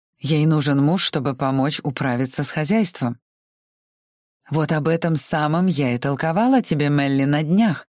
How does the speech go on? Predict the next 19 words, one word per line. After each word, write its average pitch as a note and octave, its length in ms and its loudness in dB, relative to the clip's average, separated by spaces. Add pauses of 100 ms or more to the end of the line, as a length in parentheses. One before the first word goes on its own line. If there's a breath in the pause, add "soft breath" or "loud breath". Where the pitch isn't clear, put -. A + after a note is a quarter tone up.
(400)
У D3+ 100 2
девушек D3+ 420 0
теперь F#3 280 0
нет G3+ 220 4
женихов, A#3 640 0 (360)
и D#3 120 2
им D#3 120 2
приходится D#3+ 560 0
выходить C3+ 500 -2
за C#3+ 100 -2
кого D3+ 300 0
попало». G3+ 600 0 (1300)
«Да E3 120 0
совершенно F3+ 540 2
не F3 120 4
обязательно E3 640 0
им C#3+ 140 2
выходить C#3 480 -2
замуж. C3 500 -4